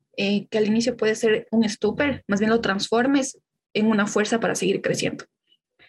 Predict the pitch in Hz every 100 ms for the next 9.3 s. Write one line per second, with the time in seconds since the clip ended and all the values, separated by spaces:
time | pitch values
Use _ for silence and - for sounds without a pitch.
0 | - - _ _ _ _ - 214 208 190
1 | 247 285 320 - _ 262 285 285 - 254
2 | 311 - 254 262 262 233 214 233 330 -
3 | _ _ _ _ _ _ _ 226 226 233
4 | 233 247 247 269 247 - 277 262 302 247
5 | 262 277 240 240 240 233 233 214 208 190
6 | 214 214 - - 202 202 - - - 226
7 | 233 233 240 - 262 285 285 277 233 -
8 | 220 220 220 226 233 220 208 208 214 214
9 | 202 190